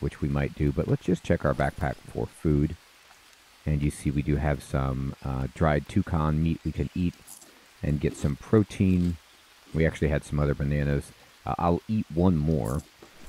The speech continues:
and get our carbs, uh, hopefully filled up. Yep, and now it's just a matter of fat and such. I'll walk over here and drink a little bit. And that's done.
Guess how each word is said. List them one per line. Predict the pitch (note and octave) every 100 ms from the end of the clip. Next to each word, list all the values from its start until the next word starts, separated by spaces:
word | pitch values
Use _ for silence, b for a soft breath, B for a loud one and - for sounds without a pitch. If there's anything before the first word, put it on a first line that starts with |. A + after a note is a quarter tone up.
| - -
and | D2
get | D2+
our | C#2
carbs, | - - D#2 D2+ C2+ - -
uh, | C#2 C2+ C2
hopefully | G#2 - D#2 D2
filled | - D2
up. | F2+ -
Yep, | E3 E3 -
and | - E2+
now | E2+
it's | D#2+
just | - E2
a | E2
matter | D2 C#2+ C2+ C2+
of |
fat | - - C2+ C#2 -
and | C#2+ B1+
such. | - D2 D#2 - - B B B B -
I'll | B2+
walk | G#2+ A2
over | F#2+ G2+
here | F#2 E2+ E2+
and | D2
drink | C#2 D2+ D2
a | D#2
little | C#2+ C#2
bit. | C2 C#2 D2+ - - F2+ D#2 - - - - - - - - - G2+ - - - -
And | D2+ D2
that's | D2 D#2+
done. | - A#1+ D2+